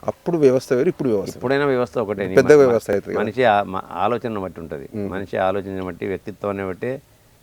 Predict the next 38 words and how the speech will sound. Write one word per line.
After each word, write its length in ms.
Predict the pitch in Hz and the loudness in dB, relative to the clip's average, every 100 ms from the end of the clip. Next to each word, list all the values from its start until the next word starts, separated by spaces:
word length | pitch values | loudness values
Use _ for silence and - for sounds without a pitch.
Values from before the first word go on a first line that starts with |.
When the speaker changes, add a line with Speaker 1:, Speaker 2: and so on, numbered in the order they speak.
| - | -8
Speaker 2:
ఇలా 300 | 98 92 95 - _ 82 80 - | -4 -4 -6 -14 _ -20 -20 -12
మనుషులు 300 | 98 101 98 | -8 -8 -10
ఉంటారు. 260 | 78 71 - _ _ _ _ - | -12 -14 -16 _ _ _ _ -8
ఇలా 100 | 101 | -4
నా 200 | 104 107 | -2 0
దగ్గరికి 120 | 104 | 0
వచ్చినోడు 520 | 101 101 113 113 110 101 _ _ - | -2 -4 -6 -4 -6 -8 _ _ -8
మందు 160 | 110 110 | -2 2
తాగాడు, 280 | 113 113 | 2 2
మహేంద్రన్న 400 | 110 110 113 113 | 0 -2 -2 -4
మందు 200 | 110 110 | -2 -2
తాగాడు 200 | 113 117 | 0 2
కాబట్టి 220 | 117 120 139 | 0 -2 -2
మహేంద్రన్న 300 | 131 120 131 | -4 -4 -4
మందు 240 | 127 113 | -4 -4
పిలవాడు. 280 | 113 117 143 | -4 -2 2
వాడు 180 | 143 123 | 2 2
నేను 340 | 123 123 127 | 0 -2 -2
నా 160 | 123 131 | 0 2
టైంలో 300 | 127 135 139 | 4 4 2
వాళ్ళు 140 | 135 | 2
ఉంటే 120 | 147 | 2
మందు 140 | 160 104 | 0 0
తాగరు. 240 | 78 73 - 104 | -2 -6 -6 -4
Speaker 1:
మందు 160 | 95 | -2
తాగరు. 220 | 78 - | -2 -4
Speaker 2:
అట్లా 200 | - - - _ _ _ - | -14 -14 -18 _ _ _ -10
ఏదైనా 600 | 104 123 139 147 123 131 | -2 2 2 2 0 -2
మనిషిని 500 | 107 92 98 110 135 | -6 -8 -8 -4 -4
బట్టి 220 | 127 120 143 | -4 -4 -2
వాళ్ళ 200 | 127 110 | 2 2
వ్యక్తిత్వాన్ని 480 | 104 104 - 104 | 0 -6 -4 -4
మార్చుకుంటారు. 420 | 101 92 104 107 104 | -4 -6 -8 -6 -4
అందరు 180 | 104 | -4
మనుషులు 400 | 98 92 90 104 | -4 -6 -4 -4
చెడ్డోళ్ళు 400 | 101 92 90 95 | -4 -6 -6 -4
కాదు. 180 | 87 85 | -2 -2
ఇవాళ 220 | 85 90 | -2 -4